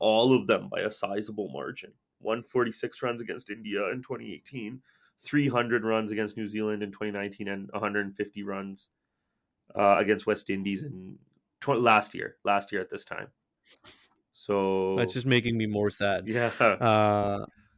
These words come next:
Speaker 1: So
Speaker 2: yeah, I mean,
Speaker 1: that's
Speaker 2: that's it,
Speaker 1: it.
Speaker 2: man.
Speaker 1: That's a scoop. Well,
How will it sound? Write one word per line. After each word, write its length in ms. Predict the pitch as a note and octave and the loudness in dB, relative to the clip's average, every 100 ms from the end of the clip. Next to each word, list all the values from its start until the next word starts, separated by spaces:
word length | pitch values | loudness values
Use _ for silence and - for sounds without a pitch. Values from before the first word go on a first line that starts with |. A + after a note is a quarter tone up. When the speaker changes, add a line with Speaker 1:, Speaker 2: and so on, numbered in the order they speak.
| _ | _
Speaker 1:
So 300 | - B2 A#2 | -2 4 8
Speaker 2:
yeah, 240 | C3 F#3+ G#3 | 8 6 4
I 140 | - C3 | 0 2
mean, 340 | C3 B2 G#2 - _ _ _ _ _ _ _ _ - - _ _ _ _ _ _ | 4 2 -2 -8 _ _ _ _ _ _ _ _ -20 -20 _ _ _ _ _ _
Speaker 1:
that's 240 | B2+ D3 G2+ | 6 6 8
Speaker 2:
that's 20 | |
it, 180 | G#3+ B2+ | 8 6
Speaker 1:
it. 40 | |
Speaker 2:
man. 120 | G#2+ | 4
Speaker 1:
That's 200 | A#2+ D3 | 4 4
a 80 | D3+ | 2
scoop. 360 | - G#3 D#4+ A2+ A2 | -4 -2 -2 -4 0
Well, 420 | C#3 F#3+ G#3 - | 4 6 4 -4